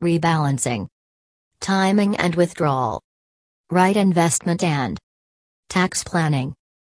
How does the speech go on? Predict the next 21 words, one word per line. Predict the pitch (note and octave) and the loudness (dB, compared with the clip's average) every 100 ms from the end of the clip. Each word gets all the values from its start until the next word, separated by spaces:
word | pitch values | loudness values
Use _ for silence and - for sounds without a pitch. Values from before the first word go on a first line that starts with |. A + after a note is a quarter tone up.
| _ _ _ | _ _ _
Taxes | - F#3 - E3 D#3 D#3 | -2 -2 0 -2 0 0
are | - D3 | 0 0
an | D3+ | 2
inevitable | D#3 D#3+ E3+ F3+ F#3 F3 F3 | 0 0 0 2 2 2 0
part | - F3 F3 | 0 -2 0
of | F3+ | 0
entrepreneur | F#3 F3+ E3+ D#3 - D3+ E3 | 0 0 0 -4 -2 -2 0
life, | E3 D#3+ D#3 D#3 - | 0 0 0 -2 -6
but | D#3 - | -6 -2
when | E3+ | 0
they | D#3 | 0
feel | - E3+ E3 | -2 -2 0
like | D#3+ D3 - | 0 -2 -2
they | D#3+ | 0
are | D3+ D3 | 0 -2
paying | - F3 D3+ D3 | -2 -2 -2 -2
too | - E3+ | 0 2
much, | E3 D#3 - | 2 0 -2
that's | D#3+ D3 - | -2 0 -4
a | |
problem. | D3+ C#3+ C3 C3 C3 | -4 -2 -2 -2 -8